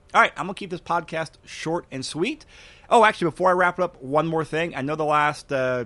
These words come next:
two months, maybe three months now, I have not published the property manager updates. So that's on me.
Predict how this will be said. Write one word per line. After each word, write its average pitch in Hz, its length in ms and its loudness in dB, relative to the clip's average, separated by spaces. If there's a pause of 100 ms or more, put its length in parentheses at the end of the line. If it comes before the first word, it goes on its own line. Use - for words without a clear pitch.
two 165 240 -6
months, 180 360 -2
maybe 147 160 -8
three 139 260 -8
months 151 280 -8
now, 147 440 -2 (260)
I 131 140 -4
have 120 120 -4
not 127 300 -2
published 139 380 -6
the 131 120 -8
property 127 540 -6
manager 117 540 -8
updates. 185 560 -4 (500)
So 143 640 0 (280)
that's 147 320 0
on 165 220 2
me. 160 400 -4